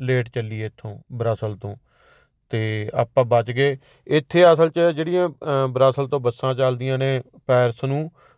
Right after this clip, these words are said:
ਉਹ ਇੱਕ ਕੰਪਨੀ ਦੀਆਂ ਨਹੀਂ ਚੱਲਦੀਆਂ, ਕਈ ਕੰਪਨੀ ਦੀਆਂ ਚੱਲਦੀਆਂ ਨੇ। ਨੰਬਰ ਇੱਕ ਤਾਂ। ਨੰਬਰ ਦੋ, ਇਹ ਜਿਹੜੀਆਂ ਬੱਸਾਂ ਨੇ,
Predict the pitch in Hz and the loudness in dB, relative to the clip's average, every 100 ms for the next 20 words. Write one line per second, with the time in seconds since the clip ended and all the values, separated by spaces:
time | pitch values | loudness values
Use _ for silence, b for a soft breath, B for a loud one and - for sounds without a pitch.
0 | - 139 165 - 139 135 147 147 135 147 | -4 2 4 4 -2 -2 0 0 -2 -4
1 | 147 156 156 151 151 143 156 156 160 _ | -2 -2 -2 4 4 4 -4 -4 -6 _
2 | _ _ _ 139 165 160 156 135 135 127 | _ _ _ 0 2 2 0 0 -4 -2
3 | 127 117 113 107 107 107 104 113 123 113 | -2 0 -2 -2 -8 -10 -8 -4 -2 -2
4 | 110 - - 104 107 - 123 135 151 147 | -2 -6 -10 -10 -10 -4 -2 2 4 4
5 | 135 143 160 156 b b b b - 147 | 4 4 6 4 b b b b -4 0
6 | 185 165 165 180 131 - 135 135 143 147 | 0 0 -2 0 0 0 0 0 0 -4